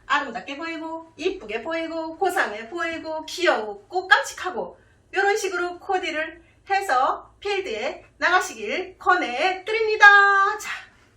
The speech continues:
조끼 소개. 이너는 저희한테 구입도 많이 해주시고, 지금 이너 많이 있어요. 사이트에 보면은. 자,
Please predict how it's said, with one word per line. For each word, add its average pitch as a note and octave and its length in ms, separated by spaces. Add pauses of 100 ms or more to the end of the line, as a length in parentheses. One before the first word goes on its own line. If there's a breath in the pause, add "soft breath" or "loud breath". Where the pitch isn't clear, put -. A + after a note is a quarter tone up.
조끼 - 380 (720 soft breath)
소개. A#4+ 220
이너는 C4 840
저희한테 A3+ 480
구입도 C4 340
많이 G#3+ 300
해주시고, A3 600
지금 B3+ 500
이너 C4 220
많이 C4+ 300
있어요. A#3+ 360
사이트에 C4+ 400
보면은. A3 640
자, - 100